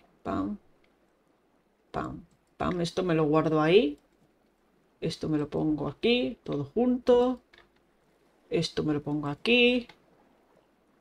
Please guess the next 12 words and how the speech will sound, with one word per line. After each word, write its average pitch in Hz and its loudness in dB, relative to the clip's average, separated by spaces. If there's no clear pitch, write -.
Esto 165 -4
me 156 0
lo 151 -4
pongo 147 -4
aquí. 254 -2
Esto - -2
aquí. 247 0
Las - -4
hojas 151 -6
aquí. 262 0
Eh, 160 2
tiburón. 240 4